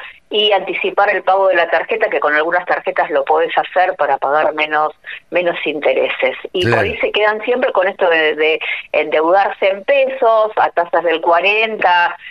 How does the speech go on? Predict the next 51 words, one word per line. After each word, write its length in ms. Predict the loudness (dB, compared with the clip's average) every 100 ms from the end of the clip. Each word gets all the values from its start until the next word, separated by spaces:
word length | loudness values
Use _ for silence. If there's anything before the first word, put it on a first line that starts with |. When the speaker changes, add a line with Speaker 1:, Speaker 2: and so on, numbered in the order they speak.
| -6
Speaker 1:
eh, 260 | -2 0 0 -2
y 160 | -6 0
nueve, 580 | 2 2 2 2 0 2
cuarenta, 420 | 2 2 0 0
cuarenta 380 | 0 0 -4 -4
y 40 |
nueve, 420 | 0 2 2 0
por 180 | 0 0
ahí 180 | 0 -2 -2
según 340 | 0 2 2
el, 380 | 0 0 0 0 -2
lo 100 | -2
que 140 | -2
se 100 | -2
podía 300 | 0 0 2
conseguir, 640 | 0 -2 0 0 2 0 -2 -6 -4
porque 300 | 0 0 0
pensaban 460 | 0 -2 0 0 0
que 100 | -2
les 100 | 0
daban 280 | 2 2 0
menos 240 | -2 -2
que 140 | -4 -6
la 80 |
inflación. 560 | -6 -4 -6 -4 -6 -6 -8 -12 -2
Pero 160 | 0
la 80 | 2
cuenta 260 | 2 0 2
que 120 | 2
vos 160 | 2
tenés 200 | 2 0 0
que 60 |
hacer, 280 | -2 0 0 2
en 80 |
realidad 240 | 0 0 -2
es 40 |
con 160 | -2 -2
el 80 | 0
grano, 580 | 0 0 0 -2 -2 -4
sí, 80 | -2
Speaker 2:
Claro. 160 | 2
Speaker 1:
menos 160 | 2 0
que 60 | -2
la 60 |
inflación, 500 | -2 -2 -2 0 0
pero 140 | 0 -4
si 80 | -2
te 100 | 0
baja 240 | 2 0
en 140 | 0
dólares 580 | 0 0 2 0 0 -4